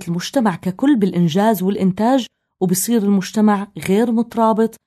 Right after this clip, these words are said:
وبيضعف تأثير المعايير الاجتماعية على بعض الجماعات والأفراد، وهذا بيؤدي إنه بتزيد الجرائم. فبس تزيد عندي حالات طلاق بالمجتمع، بتحس إنه ما في بقى معايير أخلاقية كتير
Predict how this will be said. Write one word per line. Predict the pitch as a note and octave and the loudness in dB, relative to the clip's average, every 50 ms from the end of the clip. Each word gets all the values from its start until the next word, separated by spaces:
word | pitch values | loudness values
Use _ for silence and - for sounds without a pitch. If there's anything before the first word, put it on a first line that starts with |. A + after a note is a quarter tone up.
| _ _ _ - | _ _ _ -2
وبيضعف | G3+ G3 E3 G#3 C#4 A#3 D4+ C4+ C4+ C#4+ C#4 - | 0 2 4 4 4 4 4 4 2 2 0 -2
تأثير | - - - - - - B3 B3 G#3 | -6 -6 -6 -6 -4 -2 0 0 2
المعايير | F3 F3 E3+ E3 D3 E3 F3 F#3 G#3 B3 B3+ | 2 0 0 0 0 0 0 2 2 2 0
الاجتماعية | G#3+ A3+ - F#3 - - - A3 G#3+ G#3 G3 G#3+ A3 G#3+ A3 A3 _ _ _ _ _ _ - | 0 -2 -4 -6 -8 -2 2 2 4 4 4 2 2 0 0 -2 _ _ _ _ _ _ -2
على | E3+ F#3+ F#3 F#3 | 0 2 4 4
بعض | F3+ A#3+ B3 B3 F#3 | 4 4 2 2 0
الجماعات | F#3 D#3+ E3 F#3 F3+ F3+ E3+ E3 F#3 F#3 F#3 F3 | -2 -2 0 2 2 2 2 2 0 -2 0 -2
والأفراد، | F3 E3+ F3 E3+ - F3 F3 E3+ E3+ E3 - _ _ _ _ - | -4 -4 -4 -8 -6 -4 -2 -2 -2 -4 -6 _ _ _ _ -8
وهذا | - F3 G3 G#3 F#3+ D#3+ | -4 0 2 2 2 2
بيؤدي | C#3+ G3 - G#3 A3 F3+ E3 E3 A3 A3+ - _ _ _ _ - | -2 -2 -2 -2 -4 -2 0 2 2 0 0 _ _ _ _ 0
إنه | G3 F#3+ F3+ | 2 2 4
بتزيد | F3 E3 C#3+ D#3 G#3+ G#3+ E3+ | 2 2 2 2 2 4 4
الجرائم. | E3+ E3+ C3+ D#3+ E3+ F3 F3 D#3+ D3+ C#3+ C#3 _ _ _ _ | 2 0 0 -2 -2 -2 -2 -4 -6 -8 -12 _ _ _ _
فبس | - - E3 G3+ - | -10 -4 -2 0 0
تزيد | - F#3+ F3 F#3+ A3 F#3 | 0 0 2 2 2 2
عندي | F#3 G3 A3+ G#3+ | 2 2 2 2
حالات | G3+ - F#3+ F#3+ G3+ G#3+ G#3 - | 2 0 0 0 0 0 -2 0
طلاق | G#3 G#3 G#3+ A3 | 0 2 2 2
بالمجتمع، | G3 G3+ G3+ G#3 G3+ - - C4 C#4 D#4 E4+ E4 _ _ _ _ _ _ _ _ - | 2 0 0 -2 -2 -2 -2 0 2 2 2 0 _ _ _ _ _ _ _ _ -8
بتحس | F#3+ - - - C4 - - | -6 -6 -4 -2 -2 0 0
إنه | B3+ C4 B3+ B3 B3+ | 2 2 2 2 2
ما | B3 D4 E4 | 2 2 0
في | D#4 - A#3+ | 2 0 0
بقى | A#3 A#3 G#3+ | 2 4 4
معايير | G#3+ G3+ D#3 F3+ F#3+ G3+ G3+ G#3 | 4 2 2 2 2 2 2 0
أخلاقية | F#3 - - F3+ F3+ F3 - F#3+ F#3 E3+ | -2 -6 -2 -2 -2 -2 -2 -2 -2 -2
كتير | E3 - - - C#4+ F4+ F#4+ | -2 -4 -2 2 2 2 2